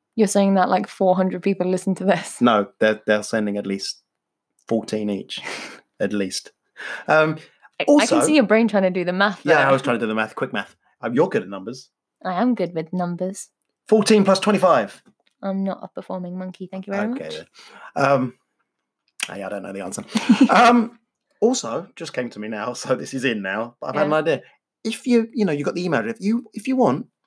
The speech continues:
Speaker 2: maybe even you want me to do a prank call to a friend, <laughs> just send us in their number and I'll, I'll prank call them. We'll do one.
Speaker 1: We'll call them on the podcast.
Speaker 2: We'll call them on the podcast.
Speaker 1: That's so childish.
Speaker 2: It's childish, isn't it? But it's, it's,
Speaker 1: But we're gonna do
Speaker 2: <laughs>
Speaker 1: it.
Speaker 2: we're gonna do it. So, yeah, if you've got anyone you want prank calling,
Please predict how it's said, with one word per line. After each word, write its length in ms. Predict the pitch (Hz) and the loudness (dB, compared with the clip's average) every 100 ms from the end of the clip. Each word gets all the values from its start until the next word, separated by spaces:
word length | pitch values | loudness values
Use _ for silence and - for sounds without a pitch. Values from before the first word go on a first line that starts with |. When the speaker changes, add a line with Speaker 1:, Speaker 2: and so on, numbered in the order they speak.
| _ _ _ _ | _ _ _ _
Speaker 2:
maybe 220 | 196 190 | 2 4
even 300 | 196 196 196 | 4 4 2
you 80 | 180 | 2
want 160 | 190 185 | 2 0
me 100 | 175 | -6
to 100 | 190 | -4
do 280 | 185 175 156 _ _ _ - | -4 -4 -8 _ _ _ -8
a 60 | |
prank 420 | 165 - 196 226 - | -6 0 0 0 -2
call 280 | - 185 160 | 4 4 4
to 160 | - - | 2 -2
a 40 | |
friend, 520 | 143 170 156 185 196 - _ - | 2 2 2 0 -4 -8 _ -20
<laughs> 300 | - - 302 | -20 -6 -2
just 180 | 247 - | 0 0
send 240 | - 220 294 | 2 4 4
us 100 | - | 4
in 120 | 190 | 6
their 120 | 180 | 6
number 480 | 180 196 160 104 - 160 | 6 2 2 0 0 -2
and 120 | 175 | 0
I'll, 360 | 202 208 202 _ | 2 0 -4 _
I'll 80 | 208 | -4
prank 240 | - 151 123 | -2 -4 0
call 140 | 180 | 0
them. 160 | 233 110 _ - | 0 -4 _ -6
We'll 120 | 160 | 0
do 160 | 202 | 0
one. 180 | 226 208 | 0 -4
Speaker 1:
We'll 200 | 233 220 | -6 -8
call 180 | 208 220 | -4 -4
them 160 | 202 196 | -2 -4
on 100 | 190 | -4
the 60 | 185 | -2
podcast. 360 | 202 190 180 | -2 -2 -2
Speaker 2:
We'll 100 | 269 | 0
call 200 | 175 170 | 2 2
them 120 | 170 | 4
on 80 | 170 | 4
the 100 | 175 | 4
podcast. 580 | 160 151 143 123 123 - | 4 2 4 4 4 0
Speaker 1:
That's 220 | 196 - | -4 -4
so 200 | - 190 | -2 -2
childish. 640 | 185 190 190 190 170 - - | 0 0 2 2 0 -6 -10
Speaker 2:
It's 120 | - | -8
childish, 320 | - 170 170 | 2 2 4
isn't 160 | 139 156 | 2 2
it? 120 | 123 | 2
But 220 | 113 107 | 2 -2
it's, 140 | 135 131 | -4 -4
it's, 280 | 131 127 214 | -4 -2 2
Speaker 1:
But 160 | 202 | 2
we're 80 | 208 | 2
gonna 220 | 202 202 | 2 2
do 80 | 196 | 4
Speaker 2:
<laughs> 20 | |
Speaker 1:
it. 140 | - 190 | 6 6
Speaker 2:
we're 140 | 170 | 6
gonna 140 | 156 151 | 4 4
do 80 | |
it. 80 | 135 | 2
So, 100 | 143 | 2
yeah, 120 | 156 | 2
if 40 | 139 | 2
you've 100 | 135 | 2
got 80 | 160 | 2
anyone 180 | 175 185 | 2 0
you 60 | |
want 120 | 175 | -2
prank 220 | - 160 135 | -2 -4 0
calling, 400 | 151 120 110 | 0 0 -2